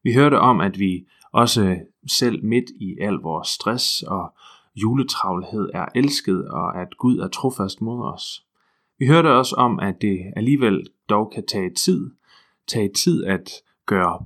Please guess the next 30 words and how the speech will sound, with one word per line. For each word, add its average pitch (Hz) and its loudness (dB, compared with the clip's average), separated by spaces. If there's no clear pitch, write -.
porten 90 -2
høj 147 0
og 92 -10
gøre 87 -8
døren 98 0
vid 120 0
for, 95 0
at - -10
kongen 98 -2
kan - -16
komme 90 -4
ind. - -4
Og 117 2
i 113 0
går 143 6
hørte 117 2
vi 95 2
om, 98 4
hvordan 95 0
at 104 -6
den 90 -2
ægte 135 -4
forventningsglæde 101 0
flyder 104 0
over 120 2
og 127 2
altid 131 0
påvirker 117 -4
meget 98 0
mere 107 0